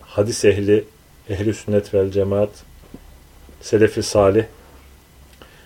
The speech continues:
bu taife var olma, asıl, davet, menheç ve etbası ile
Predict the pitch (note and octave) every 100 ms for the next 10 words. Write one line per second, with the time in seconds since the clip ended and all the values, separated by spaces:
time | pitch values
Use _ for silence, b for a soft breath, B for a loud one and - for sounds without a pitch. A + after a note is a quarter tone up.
0 | - D#3+ D#3+ D#3+ C#3 B2 A2+ D3 C#3+ B2+
1 | B2 D3 F3+ - - _ - A2 - D3+
2 | D#3+ - - - - A2 A2+ A#2 D3+ -
3 | - - - A2 A#2 A2 E3+ F#3 - A2
4 | A#2+ A#2 A#2 B2 A#2+ - A#2+ A#2+ D#3+ G3